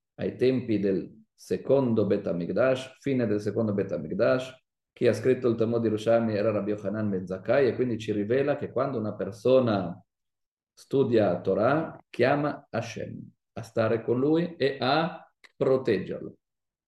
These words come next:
Andiamo avanti, riga quattro. Ciò significa dunque che si deve chiamare Hashem, il santo benedetto di sia. Viene sempre ritradotto così, santo benedetto di sia, perché nel Tanya c'è scritto Akadosh Baruch Hu.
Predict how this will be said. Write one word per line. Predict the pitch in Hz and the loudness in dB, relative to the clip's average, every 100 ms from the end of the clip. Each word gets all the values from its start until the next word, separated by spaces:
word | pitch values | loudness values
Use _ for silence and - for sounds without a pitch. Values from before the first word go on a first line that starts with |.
| _ _ _ _ _ _ _ | _ _ _ _ _ _ _
Andiamo | 104 151 156 | 0 4 4
avanti, | 156 151 147 | 4 4 4
riga | 143 131 | 4 2
quattro. | 113 107 - - | 2 2 0 -2
Ciò | - 156 | -2 0
significa | 165 160 160 156 | -2 -2 -2 -2
dunque | 160 143 151 | -2 -2 -2
che | 139 | -4
si | 135 135 | -6 -4
deve | 139 151 | -2 0
chiamare | 139 131 143 131 123 | -2 -2 -2 -2 -2
Hashem, | 107 110 104 104 131 165 - - | -4 -8 -2 2 2 -2 -8 -10
il | 104 | -12
santo | - 123 139 131 113 | -4 -2 0 -2 0
benedetto | 113 113 123 120 | 2 4 2 2
di | 117 | -2
sia. | 113 107 | 0 0
Viene | 117 123 | 0 -2
sempre | 170 175 156 135 113 | -2 -2 2 0 0
ritradotto | 110 120 117 113 113 113 127 - 113 | -2 0 0 -2 -4 -2 -2 -4 -6
così, | 113 104 101 | -4 -2 -4
santo | 87 135 151 135 | -2 0 0 0
benedetto | 131 123 123 131 | -2 0 -2 -2
di | 117 | -2
sia, | 110 160 | -2 -4
perché | 147 107 120 | -4 -2 -2
nel | 113 | 0
Tanya | 131 135 127 | 0 0 -2
c'è | 139 | -4
scritto | - 127 123 | -2 -2 0
Akadosh | 107 110 107 113 107 | -2 0 0 -2 -2
Baruch | 101 98 | -4 -2
Hu. | 95 98 | -4 -6